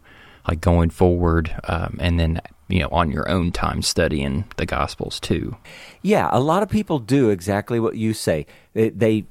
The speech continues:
Speaker 2: it's as if they believe if they went to the Webster's dictionary or a Bible dictionary or something, and they looked up the word Pharisee under the definition, it would simply say hypocrite.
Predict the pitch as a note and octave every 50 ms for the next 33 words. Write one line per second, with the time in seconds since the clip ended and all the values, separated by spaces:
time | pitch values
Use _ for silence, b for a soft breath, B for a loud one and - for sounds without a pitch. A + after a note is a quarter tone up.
0 | - - - A#2 - A#2 A#2 A2 - - A2+ A2 G#2 F#2 A#2+ D#3 F3 - - B2
1 | B2+ C#3 C#3 B2+ C#3 A#2 G#2+ G2+ G2+ E2+ G#2+ G#2 - A2 G#2 G2+ G#2 A2 - -
2 | - - G2 F2+ D#2 D#2 C#2+ C2+ F2 F#2+ G#2+ - - - B2+ A#2+ A2+ G2+ A2 A#2+
3 | A#2 - - C3 A#2 A2+ A2 A2 A2 A2+ A2+ - - - G#2 A2 G#2+ A2 - -
4 | D2 C#2 D#2 D#2+ E2+ F#2+ G2+ A#2+ A#2 G2 A#2+ A#2+ - - - A2 A2 A2 G#2+ -
5 | G#2+ G#2 - B2+ A#2+ A2+ - F#2 F#2 F#2 F#2 F2+ F2 F2+ G2 A2+ D#3 G3 F#3+ -
6 | - F3+ G3 G3 - - B2 G#2+ A2+ B2+ B2 G2+ - - - D#3 F3+ F#3+ C3+ G2+
7 | - - - E2 D2+ D2+ - _ - A2+ C3 D3+ D#3 D#3+ D#3+ C#3 A2 A#2 G2 C3
8 | B2+ A#2 - G#2+ G#2+ D3 G#3+ G3+ - A2 G2 G2 - - A2+ - A#2 A2 G2 -
9 | - C#3+ D3 - C3+ C#3 C3+ - - G#2+ F2+ D#2+ D2+ D2+ D#2+ D#2+ - _ _ _
10 | _ _ _ _ _ _ _ - - - G#2 - - - -